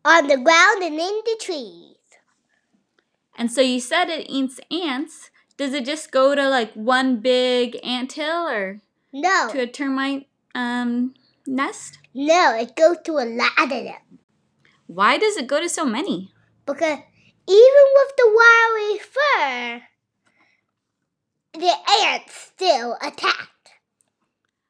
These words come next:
Speaker 2: I know. Can you imagine how, uh, ferociously those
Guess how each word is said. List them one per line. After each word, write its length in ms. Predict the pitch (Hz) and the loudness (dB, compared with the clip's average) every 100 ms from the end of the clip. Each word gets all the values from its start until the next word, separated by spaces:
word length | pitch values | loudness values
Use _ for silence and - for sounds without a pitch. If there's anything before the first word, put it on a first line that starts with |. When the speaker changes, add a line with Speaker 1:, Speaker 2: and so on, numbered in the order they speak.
| _ _ - | _ _ -14
Speaker 2:
I 180 | 185 | -12
know. 380 | 185 208 247 208 | -10 -4 -2 -2
Can 160 | 196 226 | -6 -10
you 140 | 240 | -6
imagine 800 | 247 226 214 226 233 269 277 277 - _ 254 - | -4 -2 -2 -2 -6 -4 -4 -4 -8 _ -20 -8
how, 380 | 233 220 220 220 | -2 0 0 0
uh, 260 | 208 196 | -2 -4
ferociously 800 | 196 - 202 220 226 294 277 277 | -8 -12 -10 -10 -10 -12 -6 -6
those 320 | 254 202 185 | -2 -4 -6